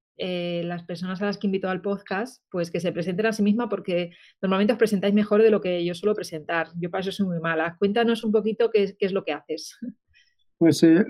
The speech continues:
Speaker 2: ahora mismo estoy de responsable de agilidad en una consultora y llevo doce años en el mundo de la agilidad. Pues, bueno, eh, no, no presumo ser experto en nada, ¿no? Pero al final muchas veces te llaman experto en, pues, en Lean o en Agile,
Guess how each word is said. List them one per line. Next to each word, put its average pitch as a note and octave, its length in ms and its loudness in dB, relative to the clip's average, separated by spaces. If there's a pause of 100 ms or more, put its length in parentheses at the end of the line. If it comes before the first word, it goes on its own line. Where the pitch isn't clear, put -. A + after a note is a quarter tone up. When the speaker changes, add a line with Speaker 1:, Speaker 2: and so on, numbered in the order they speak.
(180)
Speaker 2:
ahora F3+ 220 8
mismo F#3 240 8
estoy E3+ 260 6
de D#3 280 8
responsable D3+ 500 6
de D3+ 40 6
agilidad D3+ 320 6
en D3+ 80 6
una D3 180 6
consultora D#3 680 4
y C3+ 760 4
llevo D3+ 360 4 (280)
doce D#3 420 4
años D#3 300 4
en C#3+ 60 8
el C#3+ 60 8
mundo D3 180 6
de D3+ 40 6
la C#3+ 60 6
agilidad. D3 420 4 (440)
Pues, C3+ 220 4
bueno, C#3 320 0
eh, B2+ 200 0 (720)
no, F#3 400 6
no E3 720 6
presumo F#3+ 460 6
ser F3 140 6
experto E3+ 360 4
en E3+ 80 6
nada, G3 220 6
¿no? F#3+ 120 4
Pero D#3+ 120 4
al C#3 60 4
final D#3 160 6
muchas D#3+ 220 4
veces D#3+ 240 4
te D3+ 80 4
llaman D#3 240 6
experto D#3 400 4
en, D3 240 4
pues, C3+ 220 -2
en C#3+ 160 6
Lean E3 200 6
o D3+ 100 6
en D3 80 6
Agile, F3 320 4